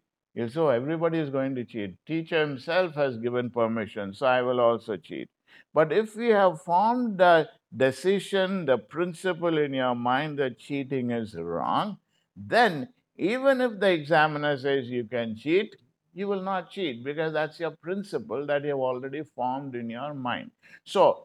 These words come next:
before you come to a situation, you must already have decided in your minds what is the right and wrong.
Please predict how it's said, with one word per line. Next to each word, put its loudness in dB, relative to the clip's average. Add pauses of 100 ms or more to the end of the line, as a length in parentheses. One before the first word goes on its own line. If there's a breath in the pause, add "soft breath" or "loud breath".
before 4
you 2
come 0
to 4
a 6
situation, -2
you -4
must -8
already -2
have 0
decided -2
in -2
your -4
minds -6 (320 soft breath)
what 0
is -4
the 4
right 2
and 2
wrong. -2